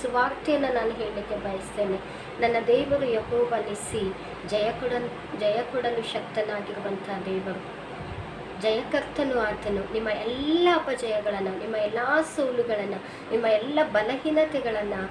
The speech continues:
ಆತನು ಜಯವಾಗಿ ಮಾರ್ಪಡಿಸಲು ಶಕ್ತನಾಗಿರುವಂಥ ದೇವರು.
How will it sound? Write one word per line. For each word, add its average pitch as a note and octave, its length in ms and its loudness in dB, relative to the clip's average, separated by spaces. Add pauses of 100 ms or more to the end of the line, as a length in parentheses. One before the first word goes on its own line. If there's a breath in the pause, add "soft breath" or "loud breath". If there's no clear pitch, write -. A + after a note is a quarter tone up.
(300 loud breath)
ಆತನು A3 280 -2 (100)
ಜಯವಾಗಿ A#3+ 540 0 (120)
ಮಾರ್ಪಡಿಸಲು B3+ 840 -4
ಶಕ್ತನಾಗಿರುವಂಥ D4 1000 0
ದೇವರು. F#3+ 480 -2